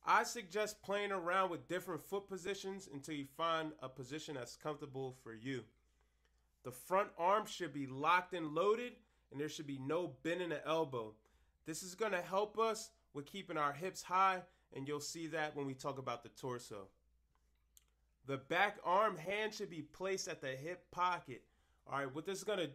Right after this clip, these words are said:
what this is gonna do is help us with, help us with synchronization of our arm drive and our knee drive, uh, in our first step.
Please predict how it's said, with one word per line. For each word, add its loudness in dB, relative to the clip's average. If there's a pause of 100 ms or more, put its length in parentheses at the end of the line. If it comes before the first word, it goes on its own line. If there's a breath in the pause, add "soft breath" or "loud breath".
(120)
what -8
this -2
is -12
gonna -2
do -2
is -2
help -2
us 0
with, -8
help 0
us -8
with -6
synchronization -2 (400 soft breath)
of 0
our 4 (100)
arm 6
drive 6 (120)
and -2
our 2
knee -2
drive, 2 (380 soft breath)
uh, 0 (100)
in -2
our 0 (120)
first 0
step. -2